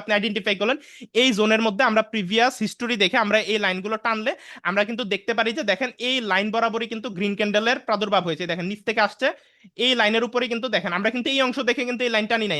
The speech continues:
আমরা কিন্তু অতীত দেখে এই লাইন টানছি। কিন্তু এখানে দেখেন আপনার এই যে এই জায়গায় এই লাইন বরাবর আসার পরেই কিন্তু গ্রিন ক্যান্ডেল হয়েছে, এই লাইন বরাবর আসার পরেই কিন্তু দেখেন মার্কেট বাড়ি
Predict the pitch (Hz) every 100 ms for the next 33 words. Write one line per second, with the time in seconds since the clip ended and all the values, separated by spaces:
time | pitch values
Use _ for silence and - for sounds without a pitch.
0 | 151 190 208 226 233 - 247 214 220 233
1 | 220 196 202 185 135 - - _ 202 240
2 | 233 247 220 196 277 359 - - 180 190
3 | 214 208 220 240 247 247 240 240 - _
4 | 190 233 202 180 208 233 240 240 196 226
5 | 233 240 254 269 214 220 220 208 196 151
6 | 165 185 180 196 220 214 233 - 180 220
7 | 214 240 247 240 226 233 202 269 - -
8 | - - 185 185 269 - 180 190 214